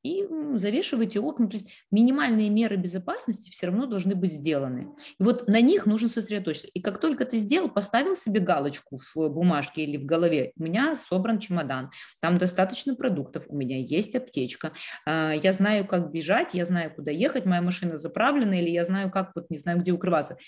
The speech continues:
И всё, выдохните, потому что больше вы для себя ничего не сможете сделать.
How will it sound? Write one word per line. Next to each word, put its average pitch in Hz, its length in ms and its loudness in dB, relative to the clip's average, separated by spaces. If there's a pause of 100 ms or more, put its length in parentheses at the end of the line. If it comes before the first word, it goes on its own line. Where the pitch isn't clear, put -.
(320)
И 175 80 -6
всё, - 680 0 (340)
выдохните, 165 880 2 (380)
потому 202 300 4
что - 180 0
больше 185 440 4
вы 180 100 2
для 170 120 -2
себя 156 280 -2
ничего 160 340 -2
не 214 120 4
сможете 180 340 -4
сделать. 127 220 -6